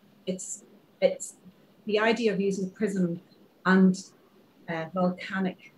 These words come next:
imagery is when, to allude to the, to the,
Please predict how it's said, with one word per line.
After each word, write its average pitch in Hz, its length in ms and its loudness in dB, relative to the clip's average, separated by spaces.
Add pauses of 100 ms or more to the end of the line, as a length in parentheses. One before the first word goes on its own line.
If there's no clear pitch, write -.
(140)
imagery 180 640 2 (100)
is - 380 -6 (420)
when, 196 460 -2 (760)
to - 320 -2
allude 240 280 0
to - 100 -12
the, 185 240 -4 (180)
to - 160 -20
the, 185 240 0